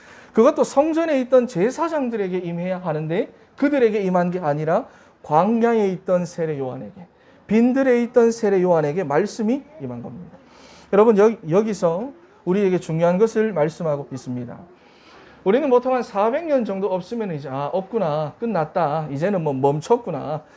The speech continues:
그렇게 생각할 수도 있는데 멈춘 게 아니었어요. 그죠? 하나님은 언약의 역사, 복음의 역사를 한 번도 중단하신 적이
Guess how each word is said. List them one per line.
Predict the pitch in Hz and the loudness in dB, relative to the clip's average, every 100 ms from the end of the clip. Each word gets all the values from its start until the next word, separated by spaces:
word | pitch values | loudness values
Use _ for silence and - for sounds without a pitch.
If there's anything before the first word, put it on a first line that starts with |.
| - | -20
그렇게 | - 262 320 | 6 6 6
생각할 | 247 247 254 240 | 0 2 2 2
수도 | 214 233 208 220 - | 0 0 -2 -2 -4
있는데 | 139 135 226 214 127 - _ _ _ _ _ | -2 -2 0 -2 -4 -12 _ _ _ _ _
멈춘 | 139 143 156 - 330 | -6 -4 -4 -8 -8
게 | 311 | -4
아니었어요. | 247 135 220 165 - 196 185 | -4 -2 -2 -2 -4 -14 -8
그죠? | 147 127 107 101 - - - | -8 -8 -12 -16 -20 -20 -16
하나님은 | - 381 370 320 277 240 269 170 - | 0 2 4 4 6 4 2 0 -2
언약의 | 330 349 294 262 226 | -2 4 4 6 2
역사, | 208 - 220 | 2 0 0
복음의 | 202 202 220 208 | 4 2 2 0
역사를 | 185 185 175 | -2 -4 -4
한 | 156 - 269 | -4 -6 -6
번도 | 302 349 349 302 | -6 -6 -8 -6
중단하신 | 190 185 208 190 180 190 | -6 -2 2 0 0 -2
적이 | 160 156 247 | -2 -2 -8